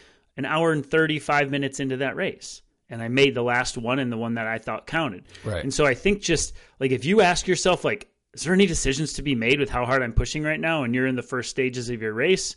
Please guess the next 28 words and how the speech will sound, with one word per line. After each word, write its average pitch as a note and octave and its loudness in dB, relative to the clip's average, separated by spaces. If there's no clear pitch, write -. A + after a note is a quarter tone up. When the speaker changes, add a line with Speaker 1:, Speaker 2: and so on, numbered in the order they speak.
Speaker 1:
you C3 -2
might D#3+ 2
wanna F#3 2
rethink B2+ 0
the A2+ -4
effort A2 -8
you're A2 -10
putting A2 -4
out G#2 -4
at G2+ -10
the G#2+ -12
moment F#2 -14
because A#2 -6
it's A2+ -12
probably C3 2
gonna B2 -2
wipe A2+ -6
you A#2+ -2
on G#2+ -6
the G2 -10
back F2+ -12
end. A2+ -20
So C3 -2
I B2+ 0
Speaker 2:
Mm-hmm. B2 -4
Speaker 1:
think D3+ -4
that's C#3 -4
a, A#2+ -2